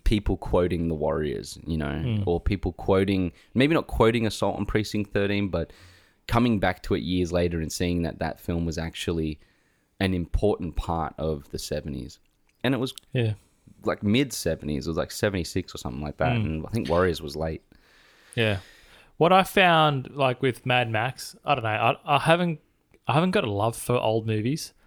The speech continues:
Speaker 1: Mm.
Speaker 2: Um, but I think Mad Max was head, ahead of its time for
Speaker 1: Yeah,
Speaker 2: back
Speaker 1: it
Speaker 2: then.
Speaker 1: was.
Speaker 2: Um, and I think that's probably why I like that,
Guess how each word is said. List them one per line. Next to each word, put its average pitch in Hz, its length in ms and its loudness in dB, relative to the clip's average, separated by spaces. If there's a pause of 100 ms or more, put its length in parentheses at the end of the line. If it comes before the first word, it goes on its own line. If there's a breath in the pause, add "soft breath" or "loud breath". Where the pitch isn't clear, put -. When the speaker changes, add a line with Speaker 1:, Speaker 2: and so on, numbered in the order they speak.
(180)
Speaker 1:
Mm. 104 160 0
Speaker 2:
Um, 107 400 -2 (540)
but 131 80 4
I 123 80 4
think 160 260 0
Mad 127 280 4
Max - 420 -2 (340)
was 117 200 0
head, 123 260 2
ahead 120 240 2
of 110 100 -2
its - 100 -6
time 120 380 -2 (500)
for - 80 -4
Speaker 1:
Yeah, 120 120 2
Speaker 2:
back - 80 -6
Speaker 1:
it - 40 -4
Speaker 2:
then. 120 140 2
Speaker 1:
was. - 180 -12 (540 soft breath)
Speaker 2:
Um, 113 320 2
and 117 100 2
I 117 40 2
think - 160 -2
that's 107 140 -2
probably 107 260 -2
why 101 260 0
I 98 60 0
like 98 260 -2
that, 104 240 -4